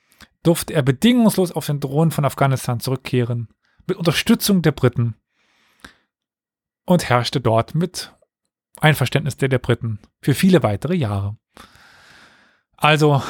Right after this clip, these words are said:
Tausende von Toten für wieder nichts und nichts.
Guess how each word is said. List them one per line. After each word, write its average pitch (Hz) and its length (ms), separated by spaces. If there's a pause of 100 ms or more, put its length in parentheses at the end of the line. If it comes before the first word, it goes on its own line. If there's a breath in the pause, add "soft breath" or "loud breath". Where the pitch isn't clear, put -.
(380 loud breath)
Tausende 156 480
von 135 160
Toten 113 440 (240)
für 120 220
wieder 113 240
nichts - 540
und - 160
nichts. - 440